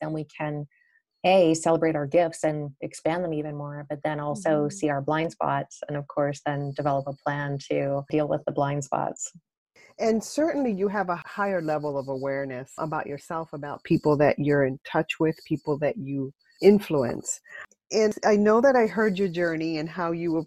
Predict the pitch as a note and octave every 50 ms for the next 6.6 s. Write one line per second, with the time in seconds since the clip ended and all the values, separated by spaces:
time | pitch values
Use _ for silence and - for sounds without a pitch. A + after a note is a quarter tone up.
0 | - - - A3+ G#3 G3+ G3 F3+ - - F#3 E3+ E3 F3 F#3+ G3 G3 F#3+ - -
1 | - D#3 D3+ D#3 F3+ F3 - G3+ A#3+ B3+ A#3 G3+ F3 D#3+ E3+ E3+ F3 F3+ E3 D#3
2 | F3 F#3 F3+ E3+ D#3+ D3+ - - F3 D#3+ D3+ - E3 D3 D3 D#3 D3+ C#3+ D3+ D3
3 | - D#3+ D3+ D3 - _ _ - E3+ D#3+ D#3 D3+ - - F3 E3 - - D#3 D3+
4 | D3 C#3+ C#3+ C3+ C3 C3 C#3+ D3 E3+ F#3 F3 D3+ C3+ C3+ C3 - - _ _ -
5 | - - - _ - F3 D#3+ G#3+ G3+ F3+ - - _ _ _ _ _ - G#3 F3+
6 | E3+ F3+ A3 G#3 A3+ C4+ C#4+ D4 C#4+ C#4 C#4 -